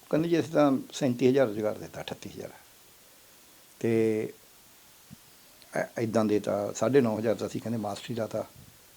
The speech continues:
ਇਸ ਕਰਕੇ ਲਾਇਆ ਵੀ ਤਾਂ ਕਿ, ਅ, ਘਾਟ ਪੂਰੀ ਹੋ ਜੇ।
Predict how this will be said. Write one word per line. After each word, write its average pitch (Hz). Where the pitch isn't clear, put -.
ਇਸ 139
ਕਰਕੇ 113
ਲਾਇਆ 107
ਵੀ 104
ਤਾਂ 101
ਕਿ, 98
ਅ, -
ਘਾਟ 110
ਪੂਰੀ 107
ਹੋ 101
ਜੇ। -